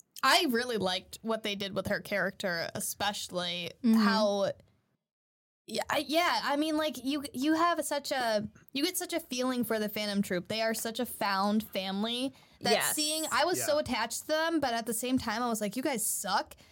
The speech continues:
Speaker 1: But then at the same time, I'm like, "How do I join your team?"
Speaker 2: Yeah, like,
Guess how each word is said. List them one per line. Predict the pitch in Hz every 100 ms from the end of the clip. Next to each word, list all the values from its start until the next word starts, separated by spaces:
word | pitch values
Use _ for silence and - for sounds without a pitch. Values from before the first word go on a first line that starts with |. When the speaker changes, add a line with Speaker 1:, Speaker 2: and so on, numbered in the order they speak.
| -
Speaker 1:
But | 240
then | 254
at | 262 247
the |
same | 247 277
time, | 277 240
I'm | 226
like, | 226
"How | 233 294
do | 285
I | 302
join | 254 247 277
your | 254
team?" | 254 - 226 320 466 539
Speaker 2:
Yeah, | 403 466 214 202
like, | 254 247